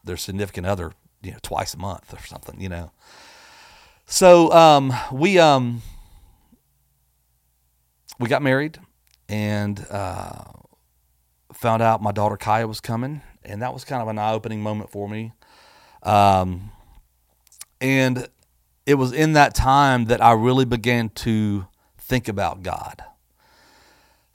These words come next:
Could this be possible? Um, because I'll tell you what, when she was born,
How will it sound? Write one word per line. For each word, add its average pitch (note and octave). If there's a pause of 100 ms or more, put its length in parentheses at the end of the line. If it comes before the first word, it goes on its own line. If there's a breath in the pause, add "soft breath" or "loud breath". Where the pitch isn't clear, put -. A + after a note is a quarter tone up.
(100)
Could E3
this C#3
be G#2+
possible? - (240 loud breath)
Um, F#2+
because C3
I'll C3
tell D3+
you B2+
what, A#2 (960)
when G#2
she -
was C3
born, C#3+